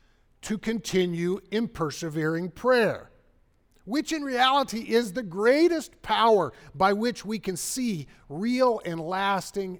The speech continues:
change in the world. Perhaps you're wrestling, or someone you love is wrestling with chronic illness.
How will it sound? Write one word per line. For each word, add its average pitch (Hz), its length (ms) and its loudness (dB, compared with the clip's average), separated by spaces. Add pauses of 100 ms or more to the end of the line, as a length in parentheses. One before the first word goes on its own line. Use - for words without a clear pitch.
change 160 720 -6
in 139 140 -10
the 123 60 -6
world. 110 360 -8 (2250)
Perhaps 175 300 2
you're 160 80 -4
wrestling, 147 600 0 (2000)
or 147 100 -4
someone 190 400 2
you 160 100 0
love 185 280 4
is 156 160 -2
wrestling 139 480 -4
with 135 160 -8
chronic 160 420 -4
illness. 170 640 -6